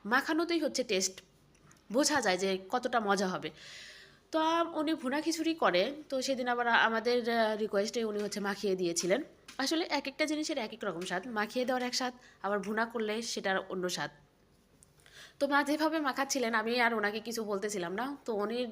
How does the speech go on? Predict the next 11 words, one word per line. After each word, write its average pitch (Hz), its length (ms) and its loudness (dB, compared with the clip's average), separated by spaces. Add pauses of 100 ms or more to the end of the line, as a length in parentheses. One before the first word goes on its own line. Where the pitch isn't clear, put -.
(120)
যতক্ষণ 220 340 -2
ইচ্ছা 285 200 -2
ততক্ষণ 214 360 -4
মাখিয়েছেন। 196 640 0 (320)
আমি 233 180 2
শুধু 302 240 2
হচ্ছে 302 220 2
এলাকা 285 220 2
ভিডিও 240 280 0
করেছি, 277 280 0
এখানে 247 320 -2